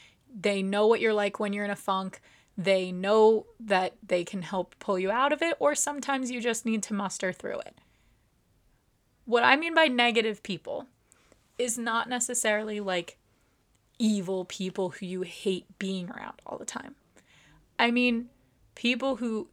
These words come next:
can't offer you the type of support or understanding that you need when you're that close to burnout. So I hope that makes sense. Like, everybody knows a Debbie Downer, and it's okay.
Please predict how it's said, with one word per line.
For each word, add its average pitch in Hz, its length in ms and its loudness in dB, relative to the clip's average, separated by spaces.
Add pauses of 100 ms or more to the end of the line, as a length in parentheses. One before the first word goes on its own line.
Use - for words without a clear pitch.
can't 226 500 0
offer 208 380 2
you 208 180 0
the 185 140 -2
type 202 320 -2
of 202 120 -6
support 202 720 -2 (280)
or 190 180 0
understanding 208 960 -2 (300)
that 240 320 2
you 285 180 -4
need 240 560 0 (320)
when 202 260 0
you're 196 160 0
that 190 200 2
close 180 320 -4
to - 120 -8
burnout. 175 400 -4 (1120)
So - 160 0
I 190 80 2
hope 226 200 0
that 233 160 4
makes 208 180 0
sense. - 360 -10 (800)
Like, 208 380 4 (540)
everybody 302 440 2
knows 233 300 0
a - 20 -6
Debbie 202 260 -2
Downer, 196 480 -4 (340)
and 330 100 -4
it's 381 120 0
okay. 254 420 2